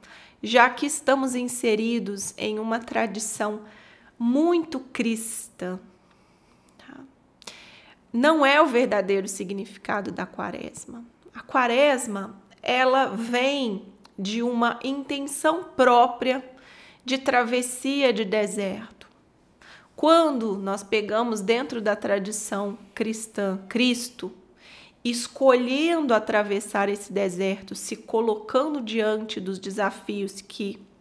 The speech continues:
nesse caminho ele vai encontrar, ele vai por livre e espontânea vontade, sabendo necessário atravessar um deserto.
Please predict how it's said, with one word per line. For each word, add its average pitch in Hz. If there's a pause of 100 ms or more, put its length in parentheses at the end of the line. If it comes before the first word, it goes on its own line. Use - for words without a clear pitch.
nesse 214
caminho 202
ele 196
vai 202
encontrar, 185 (640)
ele 320
vai 233 (720)
por 254
livre 269
e 285
espontânea 269
vontade, 247
sabendo 277
necessário 320
atravessar 202
um 185
deserto. -